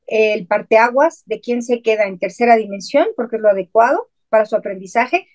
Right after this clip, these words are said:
y quién avanza, ¿no? A quinta. Entonces, dentro de este aprendizaje es lo que está pasando, que muchos están tomando esa luz, ese despertar, y están decidiendo pasarse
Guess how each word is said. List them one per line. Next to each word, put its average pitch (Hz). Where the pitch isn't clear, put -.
y -
quién 254
avanza, 214
¿no? 233
A 196
quinta. 190
Entonces, 226
dentro 226
de 226
este -
aprendizaje 254
es 226
lo 233
que 226
está -
pasando, 247
que 247
muchos 349
están 269
tomando 233
esa 233
luz, 226
ese 233
despertar, 214
y 240
están 240
decidiendo 254
pasarse 269